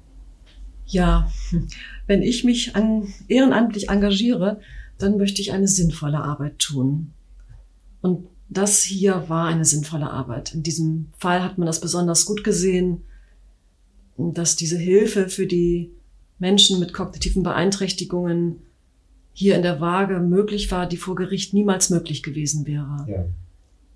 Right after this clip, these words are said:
Speaker 1: Und das ist für mich wirklich zutiefst sinnstiftende Arbeit. Ja, dann möchte ich auch gerne mit Menschen arbeiten in meiner ehrenamtlichen Tätigkeit. Und ich hätte auch gerne eine herausfordernde Tätigkeit, bei der ich mich dann auch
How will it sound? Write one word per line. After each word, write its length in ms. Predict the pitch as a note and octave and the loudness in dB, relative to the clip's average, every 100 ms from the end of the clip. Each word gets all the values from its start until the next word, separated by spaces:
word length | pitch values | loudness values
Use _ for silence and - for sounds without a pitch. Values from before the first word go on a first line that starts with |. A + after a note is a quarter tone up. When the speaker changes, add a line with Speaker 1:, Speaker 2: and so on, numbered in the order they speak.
| _ _ - | _ _ -12
Speaker 1:
Und 200 | - E3+ | -6 -2
das 280 | F3+ F#3 G3 | 0 2 2
ist 380 | - - G3 - | 0 -2 0 0
für 120 | F#3 | 0
mich 400 | E3+ E3+ - - - | 0 -2 -6 -12 -8
wirklich 360 | F3+ F3+ F3 | -6 -2 2
zutiefst 480 | - - G3 F#3+ - | 2 2 2 0 0
sinnstiftende 680 | E3+ E3 - D#3 - D#3+ D3 | 2 4 2 -2 -4 -2 -2
Arbeit. 600 | C#3+ C#3 D#3 D3+ - - _ _ - - - - - - | -4 -4 -8 -10 -12 -14 _ _ -20 -16 -12 -12 -10 -2
Ja, 340 | G#3 D#3+ - - | 0 0 -4 -2
dann 320 | G3+ G#3 G#3+ | 2 4 4
möchte 240 | F#3+ A3 G3 | 2 2 0
ich 140 | G3 | -2
auch 120 | F3 | -4
gerne 200 | - F#3 | -4 -2
mit 140 | E3+ E3+ | 0 0
Menschen 340 | E3 G3 - | 0 0 -4
arbeiten 540 | - A3+ A3+ A#3+ C4 G#3+ | -6 -8 -8 -4 0 2
in 120 | G3+ | 0
meiner 320 | F#3+ G3+ G3 | 0 0 0
ehrenamtlichen 540 | G3 G3 G3 - - | 0 0 -2 -4 -6
Tätigkeit. 720 | G3 G3+ G3 G3 - G3 F#3+ - - - _ - | -6 -4 -4 -6 -4 -4 -4 -10 -20 -20 _ 0
Und 460 | A3 G#3+ - - - - | 2 2 -2 -10 -12 -6
ich 320 | G3 - F#3 | -6 -4 -4
hätte 240 | G3+ - | -2 0
auch 160 | G#3 G#3 | 0 -2
gerne 300 | E3+ F#3 G3+ | -2 0 0
eine 180 | F3 F3+ | 0 -2
herausfordernde 840 | E3+ D3+ C#3+ - G3+ A3 A#3 A#3 | -4 -6 -4 -2 -2 -6 -6 -6
Tätigkeit, 680 | A#3+ A#3 A3 - A3+ A3+ - - - - - | -6 -6 -8 -10 -10 -10 -12 -18 -20 -16 -4
bei 120 | G3+ | 2
der 200 | G3+ G3 | 4 4
ich 100 | G#3+ | 2
mich 160 | G3+ | -2
dann 200 | - G3 | 0 -2
auch 220 | G3 G3 | -2 -6